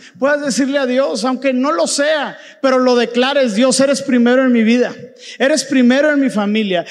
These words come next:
eres primero en mi casa, eres primero en mi negocio. Dios, te alabo, te bendigo, porque no hay nadie mejor que tú".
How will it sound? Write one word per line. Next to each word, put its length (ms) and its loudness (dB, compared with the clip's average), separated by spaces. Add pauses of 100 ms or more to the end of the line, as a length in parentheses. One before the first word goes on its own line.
eres 340 0
primero 540 2
en 120 -2
mi 120 -2
casa, 460 -4 (160)
eres 240 0
primero 540 2
en 120 2
mi 120 2
negocio. 560 0
Dios, 320 0
te 100 2
alabo, 580 0
te 140 -2
bendigo, 640 -2
porque 300 -2
no 160 2
hay 120 -2
nadie 520 0
mejor 580 -2
que 140 -6
tú". 320 -8